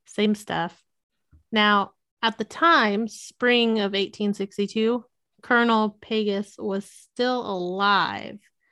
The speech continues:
So they explain the name by calling it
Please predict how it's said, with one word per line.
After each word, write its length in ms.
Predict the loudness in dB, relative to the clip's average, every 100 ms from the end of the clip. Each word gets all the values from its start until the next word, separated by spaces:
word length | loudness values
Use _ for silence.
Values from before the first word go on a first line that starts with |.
| _ _ _ _
So 500 | -4 2 4 2 0 0
they 260 | 0 0 -2
explain 600 | -6 -10 -6 -2 0 0
the 60 | 0
name 720 | 0 2 2 0 0 -2 -4 -6
by 140 | -6
calling 480 | -4 -2 0 0 -2
it 140 | -4